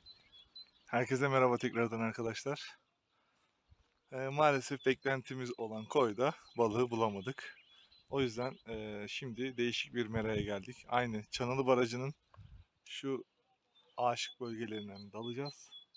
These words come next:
Küçük bir patikada yürüyüş yapacağız. Üç yüz dört yüz metre. Küçük bir koy varmış, oraya deneyeceğiz. Bakalım. Yani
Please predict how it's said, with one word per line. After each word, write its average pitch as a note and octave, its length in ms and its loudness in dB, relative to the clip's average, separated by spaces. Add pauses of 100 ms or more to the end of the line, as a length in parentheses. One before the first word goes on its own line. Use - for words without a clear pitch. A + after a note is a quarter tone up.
(640)
Küçük - 280 -10
bir A2+ 60 -20
patikada A#2 420 -4
yürüyüş B2 360 0
yapacağız. C3+ 460 -4
Üç - 220 -12
yüz A2+ 100 -10
dört A#2 220 -2
yüz C3 80 -10
metre. C#3 360 -2 (300)
Küçük - 260 -4
bir B2 60 -12
koy B2+ 220 0
varmış, A#2 420 -2
oraya A#2 280 0
deneyeceğiz. G2 520 -10 (1200)
Bakalım. D3 340 0 (540)
Yani A#2 360 -4